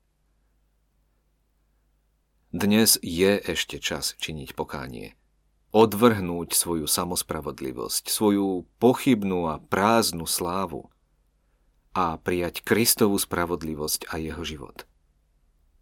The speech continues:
Učiň tak ešte dnes, aby si ešte dnes mohol v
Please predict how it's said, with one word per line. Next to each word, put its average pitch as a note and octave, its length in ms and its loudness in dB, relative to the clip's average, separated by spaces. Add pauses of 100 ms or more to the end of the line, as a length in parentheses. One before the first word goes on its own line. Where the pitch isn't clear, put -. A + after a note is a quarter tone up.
(360)
Učiň F2+ 440 -4
tak - 480 -12 (160)
ešte - 360 -4
dnes, - 480 -8 (640)
aby G#2 160 4
si A#2 240 4
ešte A2+ 240 4
dnes A2+ 560 4 (480)
mohol A2+ 800 6
v - 100 -6